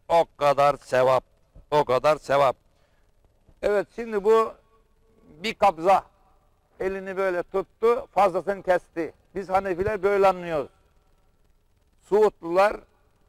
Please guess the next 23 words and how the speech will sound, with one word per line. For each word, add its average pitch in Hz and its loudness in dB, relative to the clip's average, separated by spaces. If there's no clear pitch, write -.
çengesini 190 -8
böyle 180 -4
kodu, 185 -6
kabza 165 -2
bu 165 -12
demektir. 160 -10
Şuraları 175 -2
gazıtıyorlar, 156 -4
sadece 160 -6
burada 170 -8
bırakıyorlar 131 -6
sakalı. 123 -10
Onun 208 -8
adı 208 0
öyle 208 0
anlıyor. 143 -6
Onun 160 -4
adı 170 -2
öyle 160 0
anlıyor 156 -2
ama 240 0
Peygamberimizin 160 -6
böyle 160 -4